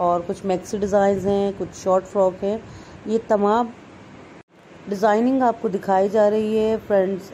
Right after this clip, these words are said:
आप देख सकते हैं, ये बहुत ही हसीन और ख़ूबसूरत फ्रंट बैक डिज़ाइंस दोनों दिखाए गए हैं। आप इन, इस वीडियो की मदद से बहुत से आइडियाज़ ले सकते हैं अपनी बच्चियों के लिए, प्यारे प्यारे से फ्रॉक तैयार करने के लिए।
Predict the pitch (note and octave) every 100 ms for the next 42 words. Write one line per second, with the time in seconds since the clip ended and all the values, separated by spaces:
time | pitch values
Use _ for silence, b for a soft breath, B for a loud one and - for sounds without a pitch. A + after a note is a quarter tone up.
0 | - F3 E3+ D#3+ F#3+ F3+ G3+ - G3+ G3+
1 | G3+ F3 G3+ A#3 B3 A#3 G#3+ G#3 G3+ F#3+
2 | F3 - - G#3+ G#3+ A3+ A#3 A#3 A#3+ A3+
3 | A#3 - B B B B - - A3 A3
4 | G3+ G#3 G3 G3+ G3 G3 F3 F#3+ G#3 G#3
5 | A3 G3+ G3+ G3+ G3+ A3 A#3 G3+ F3 -
6 | F#3 F#3+ F#3+ F#3+ - F#3 G3 G3+ G3+ G3+
7 | - - - G3 - F#3+ F#3 F3+ F3+ E3+
8 | F3+ F#3+ A3+ A3+ F#3 F3+ F#3+ G#3+ F#3 E3+
9 | D#3+ E3+ F#3+ F#3 G3+ G#3 - G#3 G#3 A#3+
10 | D#4 B B B B F#3 F3+ G3+ F#3+ -
11 | B3 A#3+ A#3+ A3 A3 A3 A3 G3+ F#3+ F#3+
12 | G3 F3+ F3+ E3+ F3+ F#3 F#3 G#3 G3+ G3
13 | G3 G3 F#3+ F#3+ F#3+ F#3+ F#3+ G3